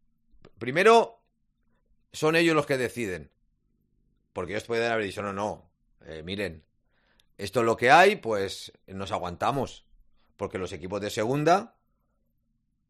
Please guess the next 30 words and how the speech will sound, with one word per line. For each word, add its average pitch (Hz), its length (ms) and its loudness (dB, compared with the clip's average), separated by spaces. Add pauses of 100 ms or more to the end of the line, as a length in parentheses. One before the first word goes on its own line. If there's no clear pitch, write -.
(720)
por 85 160 -6
cierto, 101 400 -4
que 78 280 -8
hay 80 220 -8
esta, 82 220 -10
este, 80 720 -10
entre 82 200 -14
semana 98 320 -6
hay 85 120 -8
segunda 82 360 -10
división, 107 520 -8 (880)
cuando 78 220 -10
hay 82 60 -10
Champions, 107 360 -6
como 87 120 -6
nos 78 120 -10
pasó 85 480 -8
a 82 120 -10
nosotros 82 540 -14 (300)
la 90 140 -8
pasada 92 260 -6
temporada 92 440 -4
varias 95 280 -2
veces, 143 440 -4 (280)
los 92 180 -12
equipos 92 240 -8
de 107 80 -6
segunda 135 680 -2 (1000)
pierden 139 240 0
jugadores. 92 720 -4